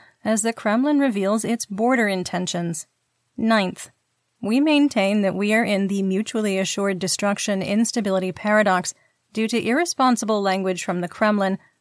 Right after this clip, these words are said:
looming decisions from Moscow leadership,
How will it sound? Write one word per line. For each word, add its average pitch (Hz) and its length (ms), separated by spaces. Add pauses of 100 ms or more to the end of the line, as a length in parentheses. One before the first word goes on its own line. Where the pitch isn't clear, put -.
(140)
looming 233 380
decisions 196 540
from 185 200
Moscow 190 520
leadership, 202 560